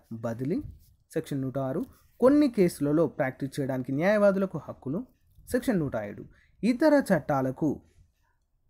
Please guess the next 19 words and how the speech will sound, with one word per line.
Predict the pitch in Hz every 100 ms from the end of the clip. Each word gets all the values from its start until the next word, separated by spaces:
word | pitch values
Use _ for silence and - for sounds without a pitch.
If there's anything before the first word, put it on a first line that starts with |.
| -
ఆ, | 151 139 -
అసంగతంగా | 165 180 214 208 165 143 131 127 156 98 -
ఉన్నప్పటికీ | 139 139 135 131 - 151 -
ఈ | 247 220
చట్టంలోని | 175 143 127 127 160 135 - - - - -
నిబంధనలు | 160 226 196 233 220 196 151 127 156 127 _ _ _ _ _
ప్రగా-, | 120 120 -
ప్రభావము. | - 135 117 131 143 262 - _ _ _
సెక్షన్ | - 226 247
నూట | 196 151
ఎనిమిది, | 147 139 175 285 - _ _ -
సంకటాలను | 277 285 208 165 151 139
తొలగించే | 127 127 131 190 277 _ _ 113
అధికారము. | 120 123 123 107 104 107 117 98 78 _ _ -
So | - 117
ఫ్రెండ్స్, | 165 233 262 - _ 117
ఇంతటితో | 117 117 123
మనము | 117 139 294 - _ _ _ - 180
ఆంధ్రప్రదేశ్ | 233 220 185 156 180